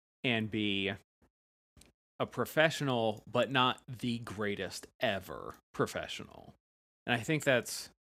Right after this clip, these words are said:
I don't know if that's, like, an, an American thing where we have, like, all these heroes that we glorify and, like, they never struggled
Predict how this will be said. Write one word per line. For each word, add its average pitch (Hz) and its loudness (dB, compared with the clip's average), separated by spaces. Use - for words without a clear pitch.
I 151 2
don't 160 4
know 156 6
if 131 2
that's, 123 2
like, 107 0
an, 107 -4
an 117 -2
American 127 0
thing 151 0
where 123 4
we 104 0
have, 107 2
like, 104 0
all 120 0
these 107 -2
heroes 117 0
that 113 -2
we 98 -4
glorify 113 2
and, 117 -4
like, 104 -4
they 113 0
never 101 -2
struggled 107 -2